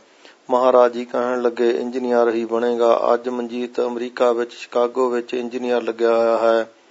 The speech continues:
ਅਤੇ ਹੁਣ ਵੀਹ ਹਜ਼ਾਰ ਡਾਲਰ ਸਾਲ ਦੀ ਤਨਖਾਹ ਲੈਂਦਾ ਹੈ ਅਤੇ ਉੱਥੇ ਉਸ ਦੀ ਆਪਣੀ ਕੋਠੀ ਹੈ। ਉੱਨੀ ਸੌ ਛਿਆਹਠ ਦੇ ਜੁਲਾਈ ਮਹੀਨੇ ਵਿੱਚ ਬਰਿਆਮ ਨੇ ਸਾਰੇ ਪਰਿਵਾਰ ਸਮੇਤ ਮਹਾਰਾਜ ਜੀ ਦੇ ਦਰਸ਼ਨ ਕੀਤੇ ਅਤੇ ਬੀਬੀ ਰਣਜੀਤ ਕੌਰ ਨੇ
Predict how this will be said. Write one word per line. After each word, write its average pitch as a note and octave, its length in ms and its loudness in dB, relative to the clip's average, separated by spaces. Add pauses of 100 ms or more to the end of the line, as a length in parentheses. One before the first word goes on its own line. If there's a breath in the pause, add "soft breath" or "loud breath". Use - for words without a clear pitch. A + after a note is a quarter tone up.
(540 loud breath)
ਅਤੇ B2+ 240 2
ਹੁਣ B2 480 4
ਵੀਹ C3 220 -4
ਹਜ਼ਾਰ B2 260 4
ਡਾਲਰ A#2 380 2
ਸਾਲ A#2 300 0
ਦੀ A#2+ 80 -6
ਤਨਖਾਹ A#2+ 440 -2
ਲੈਂਦਾ A#2 340 0
ਹੈ A2+ 280 2 (760 soft breath)
ਅਤੇ C3+ 200 0
ਉੱਥੇ B2 300 0
ਉਸ B2 240 -2
ਦੀ A#2+ 120 -4
ਆਪਣੀ B2+ 320 0
ਕੋਠੀ A#2 420 -6
ਹੈ। A2 220 2 (840 loud breath)
ਉੱਨੀ C3+ 200 -2
ਸੌ B2 220 2
ਛਿਆਹਠ B2+ 440 2
ਦੇ A#2+ 200 0
ਜੁਲਾਈ A#2+ 380 2
ਮਹੀਨੇ A#2 340 -4
ਵਿੱਚ A#2 280 -4
ਬਰਿਆਮ A#2 420 0
ਨੇ A#2+ 140 -2
ਸਾਰੇ A#2+ 360 0
ਪਰਿਵਾਰ A#2 420 2
ਸਮੇਤ A#2 440 -4
ਮਹਾਰਾਜ A#2+ 460 0
ਜੀ A#2 140 -10
ਦੇ A2+ 160 -2
ਦਰਸ਼ਨ A#2 400 -6
ਕੀਤੇ A#2 440 -4 (600 loud breath)
ਅਤੇ C3+ 200 0
ਬੀਬੀ B2 320 -6
ਰਣਜੀਤ A#2 400 -6
ਕੌਰ A#2+ 400 2
ਨੇ A#2 300 -2